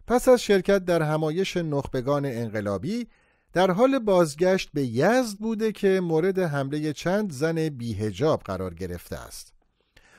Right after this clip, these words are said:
او مدعی شده که رئیس قطار در برابر خواستهٔ او برای تذکر حجاب به آن زنان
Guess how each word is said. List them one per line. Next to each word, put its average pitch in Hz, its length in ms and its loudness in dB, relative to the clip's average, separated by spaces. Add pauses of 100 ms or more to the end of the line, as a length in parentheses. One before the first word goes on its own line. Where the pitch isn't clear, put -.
او 285 180 0
مدعی 240 400 6
شده 220 300 0
که 202 240 2
رئیس 180 400 2
قطار 170 640 2 (340)
در 175 180 4
برابر 190 480 4
خواستهٔ 170 540 0
او 104 320 -4 (380)
برای 240 340 4
تذکر 180 720 2
حجاب 156 540 0
به 131 100 -2
آن 127 260 -2
زنان 123 580 -2